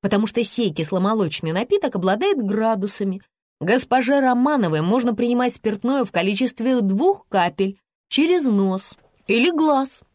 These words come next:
Тогда у нее есть крохотный шанс не превратиться в веселого поросенка. Если в организм жены моего босса Макса таки попадает малая талика горячительного, то мы получаем эффект, который имеем сегодня.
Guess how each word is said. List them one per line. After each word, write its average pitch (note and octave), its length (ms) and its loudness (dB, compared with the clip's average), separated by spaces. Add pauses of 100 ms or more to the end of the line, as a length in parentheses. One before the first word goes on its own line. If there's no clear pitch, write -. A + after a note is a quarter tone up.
Тогда A3 340 2
у A#3+ 60 0
нее G3 200 0
есть A3 280 -2
крохотный A#3+ 680 -2
шанс D#3+ 400 -4
не E3+ 120 -4
превратиться A#3 680 0
в G3+ 40 0
веселого F#3+ 640 0
поросенка. D3+ 640 -6 (520)
Если C#4 320 2
в A#3+ 80 2
организм B3+ 540 2
жены A#3+ 320 2
моего G3+ 320 2
босса F#3+ 400 0
Макса G3 520 0
таки F#3+ 280 -4
попадает G3 800 0
малая F3+ 520 0
талика G3 540 -2
горячительного, G3 920 -2 (420)
то G3+ 100 2
мы B3 180 4
получаем A3+ 560 2
эффект, C#4 460 -4
который E3 460 -2
имеем B3 320 -2
сегодня. D#3 580 -6